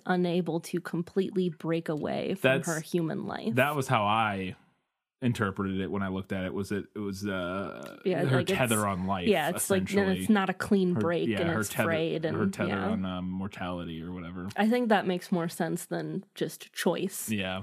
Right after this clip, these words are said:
Speaker 1: But what do I know about
Speaker 2: <laughs>
Speaker 1: cover design? Um, here's an interesting marketing thing,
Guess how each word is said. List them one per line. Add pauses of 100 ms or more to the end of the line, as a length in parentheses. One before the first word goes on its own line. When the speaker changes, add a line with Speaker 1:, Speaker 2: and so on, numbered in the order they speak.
(120)
Speaker 1:
But (840)
what
do
I
know
about
Speaker 2:
<laughs>
Speaker 1:
cover
design? (1040)
Um,
here's
an
interesting
marketing
thing,